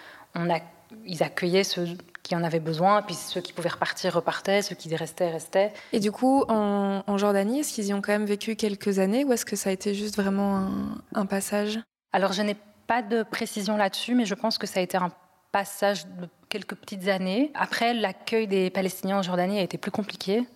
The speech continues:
Speaker 1: Je pense que le, l'arrivée des Palestiniens a plus été vue comme une menace parce que la population jordanienne, la base de la population, est assez faible. C'est, enfin là, c'est, c'est les Bédouins, et cetera. Et donc, le, le, l'arrivée massive des Palestiniens, bah, du coup, c'était beaucoup plus une menace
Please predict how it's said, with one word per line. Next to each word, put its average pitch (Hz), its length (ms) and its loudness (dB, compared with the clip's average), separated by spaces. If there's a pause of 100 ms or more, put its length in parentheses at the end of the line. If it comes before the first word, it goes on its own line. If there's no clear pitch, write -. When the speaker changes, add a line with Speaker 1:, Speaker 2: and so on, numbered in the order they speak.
Speaker 1:
Je 175 100 -4
pense 208 220 2
que 180 800 0
le, 165 200 -4
l'arrivée 190 360 2
des 190 80 2
Palestiniens 185 500 2
a 196 60 6
plus - 160 -6
été 196 160 -2
vue 175 120 -4
comme 185 200 -4
une 185 100 -2
menace 185 680 0
parce - 240 -2
que 202 500 4
la 175 140 -2
population 185 480 0
jordanienne, 185 720 0
la 165 320 -6
base 196 260 6
de 185 60 2
la 175 100 4
population, 180 720 -2 (160)
est 175 100 2
assez 180 220 2
faible. 185 460 0 (380)
C'est, - 180 -4
enfin 165 140 -2
là, 170 100 4
c'est, 170 180 -2
c'est 165 180 0
les 165 140 0
Bédouins, 175 460 2
et 180 80 -2
cetera. 180 500 2
Et 180 80 -4
donc, 190 360 -4 (180)
le, 190 140 -6
le, 170 260 -2
l'arrivée 175 340 2
massive 190 480 0
des 185 100 6
Palestiniens, 180 600 2
bah, 190 80 2
du 175 100 -6
coup, 214 120 -6
c'était - 180 -2
beaucoup 175 260 -6
plus 190 200 -6
une 185 60 0
menace 185 480 0